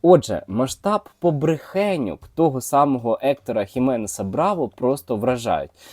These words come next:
В своєму свіжому інтерв'ю для Марії Єфросиніної Хіменес Браво заявив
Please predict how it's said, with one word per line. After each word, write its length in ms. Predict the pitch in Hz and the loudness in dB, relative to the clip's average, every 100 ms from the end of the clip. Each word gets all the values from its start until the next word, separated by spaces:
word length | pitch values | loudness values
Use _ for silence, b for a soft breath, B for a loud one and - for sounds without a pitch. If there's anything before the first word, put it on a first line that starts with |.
| B B | B B
В 280 | 107 196 - | 4 6 4
своєму 640 | - 135 143 165 170 131 | -2 -4 0 0 0 0
свіжому 580 | - - 139 139 117 104 | -4 -2 0 0 -2 -2
інтерв'ю 440 | 110 139 127 120 90 | -4 -4 -6 -4 -4
для 240 | 113 113 | 0 0
Марії 400 | 92 98 104 92 | 0 -4 -6 -6
Єфросиніної 960 | 104 - 180 - 247 240 214 202 180 - B B B | -8 -8 -6 -4 -4 -2 -2 -2 -2 -6 B B B
Хіменес 520 | - 135 131 202 185 120 | -6 0 2 2 0 -2
Браво 680 | 90 127 175 165 156 156 139 - | -2 0 0 0 0 0 -4 -8
заявив 720 | 107 123 113 107 117 196 185 | -4 0 0 -2 0 0 -2